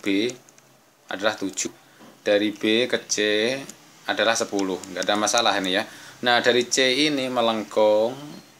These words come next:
nah, sampai ke D berapa? Nah, D kembali ke A, kelilingnya itu nggak,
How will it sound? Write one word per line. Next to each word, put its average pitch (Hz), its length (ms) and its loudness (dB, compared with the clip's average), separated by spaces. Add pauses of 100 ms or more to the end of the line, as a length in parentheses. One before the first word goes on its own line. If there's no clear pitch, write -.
(120)
nah, 92 400 0
sampai 98 320 0
ke 98 80 0 (160)
D 104 320 0 (480)
berapa? 92 400 -2 (320)
Nah, 107 240 2
D 127 240 2
kembali 110 320 2
ke 104 80 0
A, 110 320 0
kelilingnya 101 720 -4
itu 127 80 -8
nggak, 101 160 -6